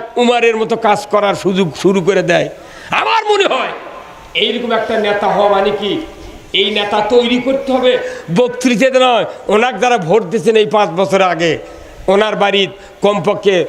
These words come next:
বিশ হাজার টাকা একটা চেয়ার কিনে দেয়, ওনাকে বলা লাগতো, "ভাই, আপনি চেয়ারে পনেরো দিন পর পর বসবেন, আমরা পঞ্চাশ জন লোক কোরআন আর হাদিসের দুটো তিনটা হাদিস পড়বো,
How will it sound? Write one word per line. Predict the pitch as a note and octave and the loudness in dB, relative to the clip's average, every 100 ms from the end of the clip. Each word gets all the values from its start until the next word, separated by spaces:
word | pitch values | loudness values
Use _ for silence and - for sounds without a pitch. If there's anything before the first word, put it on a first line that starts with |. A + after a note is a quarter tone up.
| - C3 | -6 -6
বিশ | A#2+ G3+ F3+ | 0 2 2
হাজার | G#3+ | 2
টাকা | A3 G#3+ | 2 0
একটা | E3 G3 | 2 0
চেয়ার | - G3+ A3+ | 2 0 0
কিনে | - G3+ G3+ F#3 | 0 0 0 2
দেয়, | F#3+ E3 - - | 0 0 -6 -2
ওনাকে | F3+ F#3+ F3+ | 2 2 2
বলা | E3 F3+ | 2 2
লাগতো, | F3+ F3+ E3+ | 0 0 0
"ভাই, | C#3 E3 F3 - - - | 2 0 0 -4 -12 -6
আপনি | F#3 E3 F#3+ | -4 0 0
চেয়ারে | F3+ - G#3 G3 F#3 - - - - | 0 0 2 2 0 -4 -14 -8 0
পনেরো | A3 G#3+ F#3 | 4 4 2
দিন | F#3+ E3+ | 0 2
পর | F#3+ | 0
পর | F3+ F3+ F3 | 2 0 2
বসবেন, | E3+ E3+ G#3+ A#3+ G3+ - - - | 0 0 0 0 -2 -10 -12 -4
আমরা | F#3+ G#3+ | 0 2
পঞ্চাশ | G#3+ G#3+ G#3+ F3+ G3+ D#3+ | 0 2 0 2 2 4
জন | G3+ | 2
লোক | G3 G3 - | 4 2 2
কোরআন | F#3+ F#3 F3+ | 0 2 4
আর | E3+ | 2
হাদিসের | C#3 D#3+ F#3 F3 F3 - - - | 0 -2 0 -2 -2 -8 -16 -2
দুটো | D3 F#3 F3+ | 0 2 2
তিনটা | E3+ E3+ | 2 -2
হাদিস | D3+ D#3+ F3+ F3 | -2 -2 -2 -2
পড়বো, | F3+ F#3 F3+ D#3 | 0 2 2 0